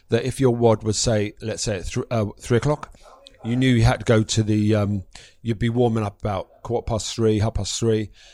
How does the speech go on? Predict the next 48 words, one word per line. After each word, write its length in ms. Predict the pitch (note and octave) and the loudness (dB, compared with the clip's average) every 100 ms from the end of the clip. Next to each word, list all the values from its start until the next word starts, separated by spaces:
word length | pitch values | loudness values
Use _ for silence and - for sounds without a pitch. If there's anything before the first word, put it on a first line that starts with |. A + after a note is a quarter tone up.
| _ | _
depends 260 | - A2 G#2+ | -8 -6 -6
on 100 | G#2 | -6
the 80 | G#2 | -4
wad, 300 | A2 G#2+ - _ _ | -4 -4 -10 _ _
and 140 | A2 A2+ | -6 -4
then 100 | A2+ | -4
you 80 | |
get 220 | G#2+ B2+ - | -4 -6 0
called 320 | C3 A#2+ A2 | 0 2 -2
at 80 | - - - _ | -8 -14 -20 _
fifteen 480 | _ - B2 C3 A#2+ | _ -6 -4 -2 -2
minutes 180 | B2 - | -4 -4
before, 500 | B2 - D3 D#3 - _ _ | -2 4 4 4 -2 _ _
and 120 | A#2 | 0
you 60 | A2 | 0
had 140 | A2 | 0
the 260 | A2+ G#2+ G#2+ _ _ | 0 -2 -4 _ _
the 80 | - | -2
pens. 420 | - A#2 F#2+ E2 | 0 0 -4 -8
You'd 120 | A2 G#2 | -8 -6
be 100 | A2 | -4
told, 320 | B2 A2+ G#2+ | 0 0 -2
"Okay, 180 | G2+ G#2+ | -6 -6
you're 180 | G#2 | -4
in 80 | G#2 | -4
lane 220 | G2+ G#2 | -6 -6
one," 220 | G2+ G2 G#2 - | -6 -8 -10 -18
so 140 | - A2+ | -10 -8
you'd 80 | |
stand 260 | G2+ A#2 A2 | -4 -4 -4
next 180 | F#2+ - | -6 -10
to 40 | |
number 220 | G2 F#2+ F#2 | -12 -12 -10
one. 280 | A2 B2 - - _ _ - - - | -8 -8 -12 -20 _ _ -20 -20 -6
Then, 260 | A2 A#2 - _ _ _ _ | -4 -4 -8 _ _ _ _
when 180 | A2 A2 | -6 -6
it 40 | |
was 140 | G#2 B2 | -6 -4
ready 180 | A2+ | -4
for 140 | G#2 A2+ | -2 -4
the 80 | A2 | 0
wad, 300 | C3+ D3 - - _ _ - | 0 0 -8 -20 _ _ -20
one 260 | - A#2 A#2+ | -8 -2 -2
of 80 | A2 | -2
the 80 | G#2+ | -2
volunteers 460 | A#2 G#2+ B2+ A#2 | -2 -2 -4 -6
would 120 | A2 G#2+ | -6 -2
lead 300 | A2+ G2+ | -2 -2